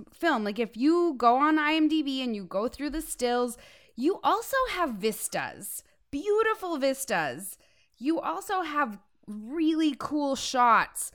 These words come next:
faraway shots of the sky and New Zealand, really. And nobody talks about how beautiful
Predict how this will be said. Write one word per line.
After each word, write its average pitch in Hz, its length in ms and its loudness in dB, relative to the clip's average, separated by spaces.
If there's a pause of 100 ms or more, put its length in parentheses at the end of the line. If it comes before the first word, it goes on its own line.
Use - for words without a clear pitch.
(140)
faraway 302 480 2
shots 254 440 2
of 226 160 -4
the 226 100 -2
sky 214 800 4
and 202 640 -4 (180)
New 247 240 4
Zealand, 233 600 4
really. 196 680 0
And 262 240 2 (500)
nobody 415 340 4
talks 349 280 -4
about 370 160 2
how 330 120 0
beautiful 349 680 -2